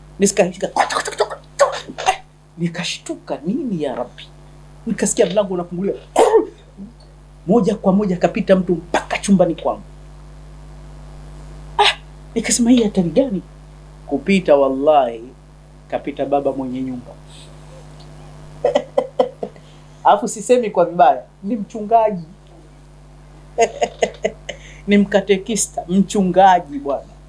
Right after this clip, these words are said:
wa dini ya Kikristo. Simaanishi Wakristo wote wako hivyo, lakini mchungaji huyu mi nasema fake, hana imani. Siku moja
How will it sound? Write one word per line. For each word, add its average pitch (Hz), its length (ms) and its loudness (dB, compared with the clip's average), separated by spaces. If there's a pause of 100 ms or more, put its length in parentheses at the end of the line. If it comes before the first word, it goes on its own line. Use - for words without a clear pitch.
(380)
wa 139 120 2
dini 156 220 -4
ya 127 60 -4
Kikristo. 123 540 -12 (260)
Simaanishi 180 540 2
Wakristo 165 400 -2
wote 208 220 2
wako 156 280 2
hivyo, 131 300 -2 (400)
lakini 190 300 2
mchungaji 180 520 0
huyu 196 200 -2
mi 175 120 -2
nasema 143 400 0
fake, 147 500 -4 (180)
hana 208 260 4
imani. 165 400 -4 (200)
Siku 339 400 -2
moja 294 500 2